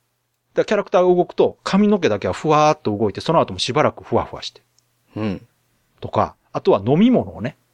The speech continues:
Speaker 2: うん。
Speaker 1: グラスに入った飲み物を飲むと、
Speaker 2: うん。
Speaker 1: 飲んで、こ-、グラスを立てた後にも、グラスのへりのところに液体が残っているんです。
Speaker 2: うん。
Speaker 1: 無重力やから。
Speaker 2: うんうんうん。
Speaker 1: 落ちないんです。
Speaker 2: うんうん。
Speaker 1: っていう、そういう表現してたりとか。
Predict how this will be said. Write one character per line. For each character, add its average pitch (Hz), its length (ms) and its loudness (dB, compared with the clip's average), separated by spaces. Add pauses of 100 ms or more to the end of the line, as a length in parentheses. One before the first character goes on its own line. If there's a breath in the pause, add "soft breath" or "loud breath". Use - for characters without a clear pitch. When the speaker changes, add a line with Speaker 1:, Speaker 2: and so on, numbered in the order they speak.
(240)
Speaker 2:
う 104 80 -2
ん。 101 220 -4 (200)
Speaker 1:
グ 147 100 -6
ラ 196 120 2
ス 196 100 -2
に 185 100 2
入 107 120 2
っ 98 40 -4
た - 120 -4
飲 101 160 0
み 151 100 4
物 117 220 2
を 87 40 -8
飲 87 220 -10
む 107 200 -8
と、 - 260 0 (320)
Speaker 2:
う - 80 -2
ん。 101 220 -2 (480)
Speaker 1:
飲 143 160 -2
ん 170 100 -6
で、 190 140 2
こ-、 160 200 -6 (300)
グ 139 140 -2
ラ 190 120 4
ス 185 140 -4
を 180 60 4
立 - 220 -10
て - 120 0
た 127 160 2
後 180 180 0
に 165 120 -4
も、 214 320 2
グ 131 160 -4
ラ 180 100 4
ス 180 140 -2
の 165 200 0 (360)
へ 196 180 -2
り 196 80 0
の 180 140 2
と 175 80 2
こ 143 120 0
ろ 98 80 0
に 123 240 -4 (580)
液 180 300 -2
体 160 220 2
が 165 140 2
残 135 260 -4
っ 127 60 -4
て - 160 -4
い 113 60 0
る 98 80 -6
ん - 20 -14
で - 60 -18
す。 - 120 -16
Speaker 2:
う 120 60 -8
ん。 - 20 -4
Speaker 1:
無 117 80 4
重 131 120 4
力 - 200 -12
や - 60 -20
か - 80 -20
ら。 - 280 -10
Speaker 2:
う - 0 -
ん 113 40 0
う 117 40 2
ん 90 500 2
う - 20 0
ん。 - 40 2
Speaker 1:
落 85 80 4
ち 165 120 4
な 120 100 2
い - 40 -12
ん - 40 -20
で - 60 -20
す。 - 180 -20 (160)
Speaker 2:
う - 100 -2
ん 113 40 0
う 107 40 0
ん。 - 40 0
Speaker 1:
っ - 20 -4
て 180 60 0
い 165 40 0
う、 151 40 -4
そ 196 160 0
う 202 80 2
い 180 40 2
う - 60 -16
表 - 220 0
現 107 80 -10
し - 20 -20
て 101 80 -10
た - 100 -20
り - 60 -20
と - 120 -20
か。 - 180 -16